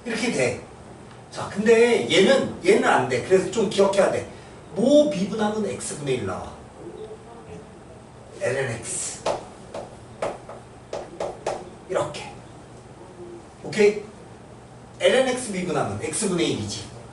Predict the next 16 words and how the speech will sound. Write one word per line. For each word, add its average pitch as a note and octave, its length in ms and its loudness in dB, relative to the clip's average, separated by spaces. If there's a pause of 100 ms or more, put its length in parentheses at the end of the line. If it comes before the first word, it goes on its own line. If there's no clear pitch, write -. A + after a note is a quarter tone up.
(300)
요건 F#3 580 6
요렇게 F#3 420 4
기억해야 E3 460 4
됩니다. G2+ 400 -4 (640)
그 - 60 -2
다음에 G#3+ 640 6 (360)
이의 C#4+ 400 6
x제곱. F3+ 680 2 (440)
자, - 180 8
이의 C#4+ 340 4
x제곱 A#3 800 2 (420)
미분하면 A3+ 680 4 (2500)
이의 C4 300 6
x제곱이잖아. - 1040 4 (360)
그러니까 B3+ 340 4
얘는 G#3+ 400 4